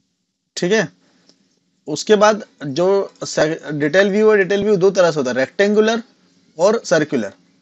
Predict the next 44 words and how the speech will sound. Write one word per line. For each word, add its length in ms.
तो 80
rectangular 560
में, 300
अब 100
rectangular 520
देना 200
है 80
किसी 220
portion 380
को, 100
तो 100
rectangular 560
दे 100
देते 220
हैं, 180
देखो। 260
ठीक 120
है, 80
तो 120
ये 60
rectangular 500
निकल 280
के 80
आ 60
गया। 200
ठीक 100
है, 80
बाकी 300
है 180
तो 80
detail 340
view 180
भी, 180
कोई 380
फर्क 220
नहीं 140
पड़ता। 260
ठीक 160
है, 60
उसके 300
बाद 200
है 80
view 240
break। 300